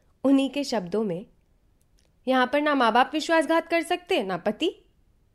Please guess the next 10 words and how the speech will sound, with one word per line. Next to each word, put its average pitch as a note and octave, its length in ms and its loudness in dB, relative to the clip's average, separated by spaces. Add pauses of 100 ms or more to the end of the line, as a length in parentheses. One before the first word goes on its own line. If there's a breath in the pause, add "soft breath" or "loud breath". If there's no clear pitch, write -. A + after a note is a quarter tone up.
(1000)
इस - 340 -4
स्वावलंबी D4 600 0
महिला A#3 380 -2
नागरिक A3 440 -6
सहकारी A#3 440 -4
पथ B3+ 280 -6
संस्था A#3 420 -6
की C4 140 -10
अध्यक्ष A3+ 580 -6
हैं F3 180 -10